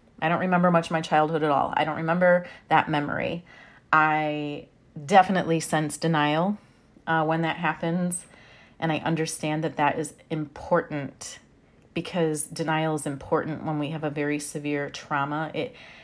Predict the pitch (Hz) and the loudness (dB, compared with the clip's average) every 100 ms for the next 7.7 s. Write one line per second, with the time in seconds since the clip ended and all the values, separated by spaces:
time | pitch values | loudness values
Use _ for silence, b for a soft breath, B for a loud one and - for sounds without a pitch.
0 | B - 165 - 175 170 - 180 170 151 | B -8 -4 4 4 4 -4 -8 -2 -2
1 | 147 - - - 165 - 165 170 175 175 | -2 -8 -6 -2 0 2 0 0 -2 -4
2 | 170 - 165 160 151 147 143 135 - 165 | -4 -4 -4 -2 -2 -2 -4 -4 2 4
3 | 143 143 147 - - - 160 151 - - | 4 0 -4 -8 -10 -8 -4 -4 -2 -2
4 | 160 156 151 147 151 147 151 143 147 151 | 0 0 -4 -6 -8 -6 -6 -4 -6 -6
5 | 156 - 160 147 147 147 147 185 190 185 | -8 -8 -8 -8 -8 -10 -6 -4 -4 -6
6 | 202 - - 170 - B B B B B | -10 -8 -8 -10 -14 B B B B B
7 | - - 160 156 151 151 - | -8 0 2 2 -2 -4 -8